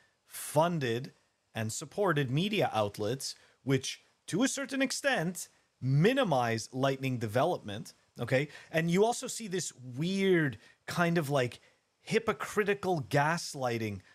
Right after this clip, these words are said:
from people like, s-, you know, from people like C Z on Binance, you know, who are like,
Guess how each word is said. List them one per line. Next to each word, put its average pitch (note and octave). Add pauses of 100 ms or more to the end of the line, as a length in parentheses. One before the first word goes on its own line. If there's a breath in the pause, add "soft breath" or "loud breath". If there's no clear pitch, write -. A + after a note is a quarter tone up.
(140)
from D3+
people F3
like, C3+
s-, -
you D#3
know, C#3+
from D3+
people F3+
like D3
C E3+
Z D3+
on C3+
Binance, C3+
you C3
know, C3+
who D3
are C#3+
like, C3+